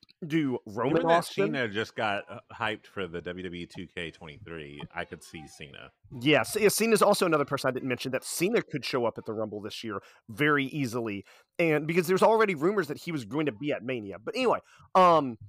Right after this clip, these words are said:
Speaker 1: so we, we, you've already had Austin K O. You could have Austin Cody. You could have Austin, um, uh, uh, Roman.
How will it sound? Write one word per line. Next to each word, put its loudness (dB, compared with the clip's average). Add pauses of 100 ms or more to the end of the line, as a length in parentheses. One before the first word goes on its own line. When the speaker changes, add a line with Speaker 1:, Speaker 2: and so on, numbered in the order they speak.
(480)
Speaker 1:
so 6
we, 2
we, 2
you've 0
already 8
had 6
Austin 4
K 2
O. 0 (540)
You -10
could 2
have 6 (160)
Austin 2
Cody. -2 (360)
You -6
could 0
have 6
Austin, 2 (400)
um, 4 (600)
uh, 4 (300)
uh, -4
Roman. -2